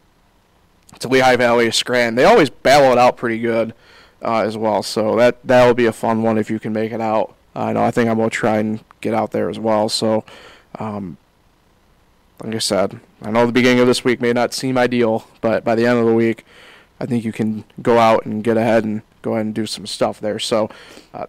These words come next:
that'll do it for Concrete Jungle for today. Appreciate everybody for tuning in. Can't watch it live here on YouTube. Catch up anytime on YouTube or Spotify. Uh, Kyle, looking forward to the week here of baseball, I'm assuming. Hopefully get the tides turned. I know,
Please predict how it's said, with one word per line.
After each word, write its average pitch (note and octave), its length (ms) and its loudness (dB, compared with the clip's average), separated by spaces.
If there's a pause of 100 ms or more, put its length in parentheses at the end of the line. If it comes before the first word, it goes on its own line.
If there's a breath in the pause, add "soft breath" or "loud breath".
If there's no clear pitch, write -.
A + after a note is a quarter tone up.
that'll E3 280 6
do D#3 260 6
it D3 120 6
for C#3 280 2
Concrete C3+ 720 -2
Jungle B2 320 0
for A2+ 260 0
today. C3 280 2
Appreciate A#2+ 320 -2
everybody A2+ 200 -6
for - 120 -16
tuning A2+ 360 -8
in. C3 280 0 (420 soft breath)
Can't A2+ 180 -4
watch G#2+ 220 -4
it G#2 80 -14
live A2 280 -2
here D3 220 2
on B2+ 200 4
YouTube. B2 440 -2
Catch - 200 -8
up - 60 -12
anytime G#2+ 420 -6
on F3 180 2
YouTube C#3 560 -6 (140)
or A2 240 -10 (160)
Spotify. C3+ 720 0 (400 loud breath)
Uh, A2 320 0 (100)
Kyle, D#3 580 4 (400)
looking A#2 200 -6
forward B2+ 220 2
to B2+ 100 0
the A#2+ 180 2
week C3 360 -2
here C3+ 180 0
of B2 100 -4
baseball, B2+ 440 0
I'm B2 100 -4
assuming. D3 500 -2
Hopefully B2+ 320 0
get B2 220 -6
the B2 80 -12
tides A#2+ 400 -6
turned. B2 360 -6
I A#2 60 -2
know, B2 320 2